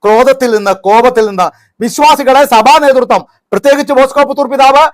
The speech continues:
ബസിലിക്കയിലെ വികാരി, മണവാളനച്ഛൻ, കൂടെ നിൽക്കുന്ന രണ്ട് വിമത കൊച്ചച്ചന്മാരും ഈ പ്രവൃത്തിയിൽ നിന്ന് ഒഴിവായി നിൽക്കണം.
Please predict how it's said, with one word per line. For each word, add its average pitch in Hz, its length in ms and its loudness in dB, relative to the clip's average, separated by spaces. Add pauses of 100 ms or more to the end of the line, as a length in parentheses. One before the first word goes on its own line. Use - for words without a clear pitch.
(520)
ബസിലിക്കയിലെ 269 440 0
വികാരി, 285 540 0 (520)
മണവാളനച്ഛൻ, 277 760 0 (280)
കൂടെ 262 440 0 (200)
നിൽക്കുന്ന 262 340 -2
രണ്ട് 247 240 0
വിമത 254 240 0
കൊച്ചച്ചന്മാരും 254 760 0 (300)
ഈ 262 160 0
പ്രവൃത്തിയിൽ 285 520 -2
നിന്ന് 277 220 0 (340)
ഒഴിവായി 302 380 2
നിൽക്കണം. 269 340 -2